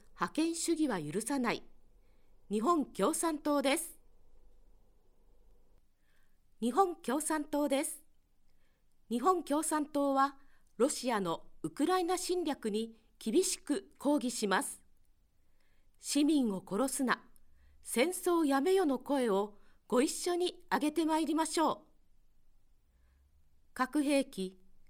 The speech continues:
生物化学兵器を使うと公言するプーチン大統領は許せません。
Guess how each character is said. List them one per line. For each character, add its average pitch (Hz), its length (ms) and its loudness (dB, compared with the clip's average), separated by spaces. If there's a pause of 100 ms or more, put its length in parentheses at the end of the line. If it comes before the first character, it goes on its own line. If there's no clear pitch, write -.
(120)
生 294 280 0
物 208 300 -4
化 - 180 -4
学 339 240 0
兵 349 220 0
器 269 180 -4
を 240 80 -2
使 - 260 -4
う 311 80 0
と 208 160 -4
公 202 260 -2
言 262 220 -2
す 233 160 -6
る 233 240 -8 (180)
プ 370 220 6
ー - 20 -4
チ 233 160 -4
ン 185 80 -4
大 170 220 -4
統 277 240 0
領 185 240 -2
は 131 160 -2 (180)
許 165 120 -4
せ 269 160 -2
ま 262 100 -2
せ 254 200 -2
ん。 - 60 -4